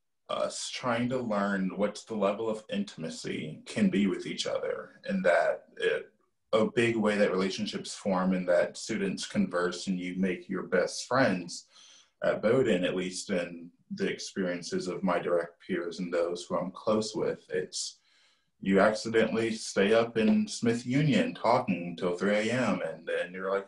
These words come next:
"Oh, I have to go do my homework now, sorry." Um, it's these casual conversations that you can't be so casual about whenever you're in an online module. And so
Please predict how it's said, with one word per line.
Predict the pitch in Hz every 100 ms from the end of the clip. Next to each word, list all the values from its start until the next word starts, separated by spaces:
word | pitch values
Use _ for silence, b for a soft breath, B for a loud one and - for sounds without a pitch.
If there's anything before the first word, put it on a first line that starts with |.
| -
"Oh, | 147 143
I | -
have | -
to | 110
go | 110
do | 113
my | 120
homework | 151 160 - 95
now, | 87 92
sorry." | - 139 98 92 92 b b b b b _ -
Um, | 92 87 87 90
it's | 98 - - - 107
these | 104 101 -
casual | - 104 110 110 107
conversations | 98 90 90 - 123 - 98 87 85
that | 85 -
you | 92
can't | - 107 92 92
be | 92
so | - - -
casual | 101 107 - 80 -
about | 71 -
whenever | - 85 -
you're | - -
in | -
an | 76
online | 78 - - 90
module. | 92 101 - 71 - -
And | -
so | - - - -